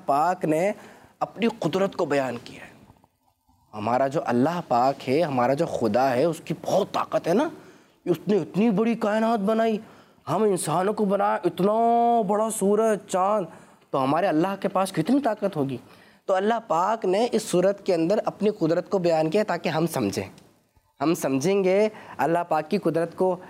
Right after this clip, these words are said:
پہچانیں گے، جانیں گے، تبھی تو ہم اللہ پاک سے خوف کریں گے، اللہ پاک سے محبت کریں گے، اللہ پاک کے قریب ہوں گے، اور اللہ پاک کی باتوں کو بھی مانیں گے۔ تو اللہ پاک نے اس سورت کے اندر اپنی قدرت کو بیان کیا ہے، اور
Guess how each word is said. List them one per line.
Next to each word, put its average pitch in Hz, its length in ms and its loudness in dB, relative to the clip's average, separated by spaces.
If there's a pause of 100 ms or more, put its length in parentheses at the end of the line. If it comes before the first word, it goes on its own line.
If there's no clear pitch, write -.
(200)
پہچانیں 151 640 0
گے، 180 320 2
جانیں 151 440 0
گے، 202 200 2 (320)
تبھی 175 280 2
تو 214 220 0
ہم 208 100 -2
اللہ 175 280 2
پاک 185 160 0
سے 233 100 -4
خوف 220 280 -2
کریں 226 260 0
گے، 220 60 0 (560)
اللہ 151 200 0 (100)
پاک 180 200 -2
سے 226 100 0
محبت 254 440 0
کریں 226 260 0
گے، 220 100 2 (380)
اللہ 143 180 0 (100)
پاک 165 200 0
کے 190 100 -2
قریب 233 300 0
ہوں 226 240 2
گے، 233 120 0 (320)
اور 180 140 2
اللہ 190 280 2
پاک 175 200 -2
کی 196 100 2
باتوں 165 340 0
کو 180 160 2
بھی 233 360 2 (420)
مانیں 151 520 2
گے۔ 220 180 2 (360)
تو 233 120 0
اللہ 208 200 -2 (120)
پاک 202 260 0
نے 247 120 2
اس 233 80 -2
سورت 220 360 -2
کے 190 60 2
اندر 185 260 2 (320)
اپنی 233 320 0
قدرت 180 340 -2
کو 190 80 -2
بیان 143 300 0
کیا 107 240 -4
ہے، 117 60 -10 (440)
اور 214 240 2